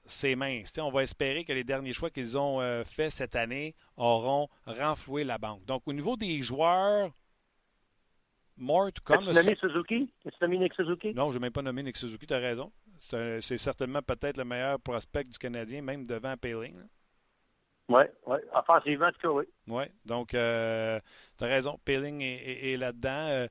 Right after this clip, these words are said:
Speaker 1: Luc est allé voir le Rocket cette semaine. Euh, il y en avait que pour Vejdemo. C'est, c'est Vejdemo, Luc, que t'as aimé ? Euh, donc,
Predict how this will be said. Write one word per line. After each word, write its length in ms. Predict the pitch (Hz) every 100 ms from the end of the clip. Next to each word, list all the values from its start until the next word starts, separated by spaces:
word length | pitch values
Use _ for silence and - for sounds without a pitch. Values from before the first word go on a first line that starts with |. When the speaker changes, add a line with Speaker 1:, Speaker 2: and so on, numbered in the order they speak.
| - - -
Speaker 1:
Luc 200 | 156 143
est 140 | 135
allé 100 | 135
voir 200 | 131 147
le 80 | 135
Rocket 400 | 131 123 - 151
cette 180 | 127 -
semaine. 460 | 120 131 147 139
Euh, 640 | 120 117 113 113 113 110 107
il 40 | 107
y 80 |
en 80 | 117
avait 240 | 117 120 131
que 140 | 120
pour 340 | - 127 123
Vejdemo. 500 | 117 120 113 117 127
C'est, 380 | - 131 120 120
c'est 140 | 110 123
Vejdemo, 400 | 127 127 143 185
Luc, 140 | 170
que 80 | 156
t'as 140 | -
aimé ? 240 | 151 160 208 _ _ - - _ _ -
Euh, 1000 | 104 107 107 104 104 104 104 104 104 - - -
donc, 220 | 151